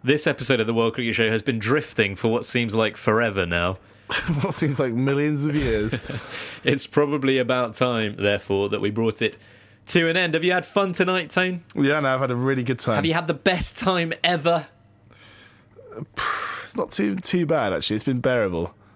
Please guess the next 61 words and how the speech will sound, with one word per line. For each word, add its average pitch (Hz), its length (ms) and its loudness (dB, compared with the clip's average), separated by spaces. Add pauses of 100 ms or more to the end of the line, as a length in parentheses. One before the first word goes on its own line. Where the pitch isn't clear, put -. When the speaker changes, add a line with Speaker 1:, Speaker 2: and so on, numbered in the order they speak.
(180)
Speaker 2:
It's - 100 -20
been 107 180 0
bearable. 90 440 -2 (200)
Speaker 1:
Great. - 300 -8
Speaker 2:
Lots 170 360 2
to 165 60 0
look 160 160 0
forward 160 260 2
to, 120 100 -2
though. 98 120 2
Speaker 1:
That 165 140 2
should 190 160 0
be, 135 380 2
uh, 110 220 -2
your 123 400 0
iTunes 107 520 -2
review 90 500 0
of 98 120 0
us. 95 300 -4 (100)
Speaker 2:
<laughs> - 80 -20
Bearable. 131 540 0 (180)
Speaker 1:
Bearable. 135 540 0
Speaker 2:
<laughs> 139 140 -2 (340)
No, 196 100 4
I 175 60 2
kind 170 160 0
of 156 60 -4
feel 170 140 2
like 147 120 2
this 143 120 -4
is 131 140 -2
the 135 260 2
calm 139 280 0
before 127 260 0
the 107 60 -2
storm, 143 380 0
isn't 107 160 -2
it? 87 140 -4 (580)
You 135 80 0
know, 113 80 2
we've 113 140 -2
got 139 160 2
the 113 40 -2
fun 107 280 0
out 95 60 0
of 80 60 -2
the 92 60 0
way. 95 240 0 (320)
Got 107 120 -4
the 120 60 -4
Champions 104 380 -2
Trophy 101 320 -2
out 87 60 0
of 76 60 -2
the 87 40 -2
way. 92 240 -2 (460)
We've 110 120 0
all 113 100 0
had 104 80 2
a 98 40 2
laugh. 95 560 -2